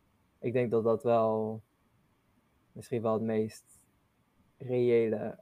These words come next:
advies is. Ja,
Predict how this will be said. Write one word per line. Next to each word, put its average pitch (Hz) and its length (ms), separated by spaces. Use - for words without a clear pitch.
advies - 440
is. - 420
Ja, 117 280